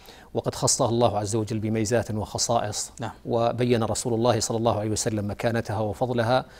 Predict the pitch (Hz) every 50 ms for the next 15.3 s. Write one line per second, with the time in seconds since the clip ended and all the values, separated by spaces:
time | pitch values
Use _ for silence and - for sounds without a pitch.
0 | - - - - - - 139 123 127 131 127 147 151 135 127 131 135 135 113 117
1 | 110 120 113 113 127 123 120 107 123 113 104 117 131 127 113 113 113 107 113 127
2 | 123 127 127 131 127 - - - 143 135 - 139 117 117 117 113 110 117 117 127
3 | 123 117 113 107 113 104 - 120 110 104 - - 113 113 117 101 101 113 - -
4 | 135 120 120 - 135 - - 127 120 113 120 110 113 113 117 127 135 135 143 143
5 | - - - 131 131 135 147 - - 143 135 117 117 123 - - 147 139 131 -
6 | - 180 - - - 123 127 120 - 131 117 117 110 120 131 147 - - 160 160
7 | 160 - - - - - - - 156 170 175 160 165 165 151 - 165 151 147 -
8 | 156 151 127 143 143 143 151 - 135 131 - - 131 127 - - - 131 123 120
9 | 123 - - - - - 127 127 - 131 139 139 131 120 143 143 131 - 131 -
10 | - 131 110 - - 135 120 117 - - 131 113 107 98 - - 131 120 117 117
11 | 113 - - 113 101 98 113 - - - - - - 143 156 165 170 160 156 151
12 | 135 135 139 127 - - 151 151 143 135 120 - 131 - 123 120 113 - - 117
13 | 110 - - - - - - 139 135 131 127 127 123 113 - 131 120 120 123 123
14 | 123 127 113 110 113 107 120 117 110 - 117 117 104 113 107 - - 135 - -
15 | - 170 151 151 147